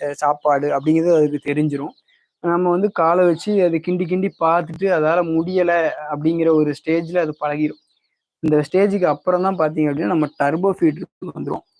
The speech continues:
இப்போ டர்போ ஃபீடர் வந்துட்டோம்னா அதுக்கு தெரியும் நம்ம வந்து இப்போ நின்னு இரைய சாப்பிடணும், போய் தண்ணி குடிக்கணும் அப்படிங்கிற ஒரு ஸ்டேஜுக்கு வந்துரும்.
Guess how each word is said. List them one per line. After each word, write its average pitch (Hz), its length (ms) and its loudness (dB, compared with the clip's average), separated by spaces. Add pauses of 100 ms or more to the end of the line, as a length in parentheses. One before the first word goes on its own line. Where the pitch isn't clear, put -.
(140)
இப்போ - 200 -4 (100)
டர்போ 190 340 4
ஃபீடர் 214 340 2
வந்துட்டோம்னா 175 380 2
அதுக்கு 160 200 2
தெரியும் 180 340 4 (120)
நம்ம 156 280 0
வந்து 185 200 2
இப்போ 175 180 0
நின்னு 196 360 6 (360)
இரைய 170 380 4
சாப்பிடணும், 160 640 0 (520)
போய் 170 180 4
தண்ணி 156 240 2
குடிக்கணும் 143 400 -2 (100)
அப்படிங்கிற 160 440 2
ஒரு 147 160 2
ஸ்டேஜுக்கு 156 420 -2
வந்துரும். - 240 -10